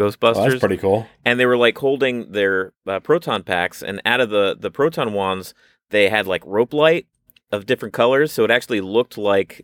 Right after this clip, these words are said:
Speaker 2: the stream that comes out of the <laughs> Ghostbusters proton packs, but it was like a light show, and they were busting some ghost that was, like, hanging from one of their trees out front. See, something fun like that, I would love to do. The, the
Speaker 1: Are you that
Speaker 2: typical
Speaker 1: creative?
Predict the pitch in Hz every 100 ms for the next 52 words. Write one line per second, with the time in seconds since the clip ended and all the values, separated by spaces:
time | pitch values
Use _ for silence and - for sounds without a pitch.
0 | 92 92 92 87 - 110 110 127 147 143
1 | - - 123 110 110 113 110 160 - -
2 | - 127 - 123 123 139 135 156 160 160
3 | - _ - - 131 143 131 101 98 127
4 | 143 - 143 143 143 - _ _ 117 117
5 | 117 120 107 127 - 120 127 110 110 120
6 | - 101 101 98 95 107 104 107 98 104
7 | 104 104 90 - 113 110 117 - 123 123
8 | - _ _ _ _ - 165 170 220 226
9 | 123 - 139 117 98 95 107 98 87 95
10 | 90 95 90 90 - 147 139 165 123 127
11 | 135 123 123 127 110 107 95 78 -